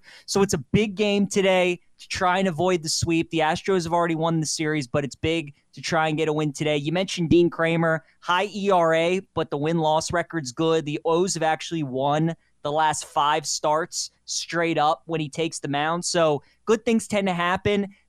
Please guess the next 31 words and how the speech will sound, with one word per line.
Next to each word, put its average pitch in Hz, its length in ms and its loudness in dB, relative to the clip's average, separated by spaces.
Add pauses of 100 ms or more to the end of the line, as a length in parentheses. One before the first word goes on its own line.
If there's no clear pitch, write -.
The 190 200 -10
O's 202 320 0
money 190 380 2
has 185 160 -2
seemed 196 260 0
to 160 60 -4
pour 170 400 0
in. 175 200 0
Last 170 400 -2
night, 190 220 -2
the 165 120 -4
Astros, 165 520 -2
I 151 80 -2
think, 175 240 -8
were, 185 80 0
like, 156 160 0
minus 147 420 -2
one 156 200 -2
twenty-five, 151 600 -2
minus 147 360 -4
one 147 180 -2
twenty. 147 320 -4
Now 147 220 0
they're 151 100 -2
down 147 220 0
to 135 60 -2
minus 139 420 -4
one 143 180 -4
fifteen. 147 640 -4 (220)
So 160 440 2 (220)
maybe 254 560 2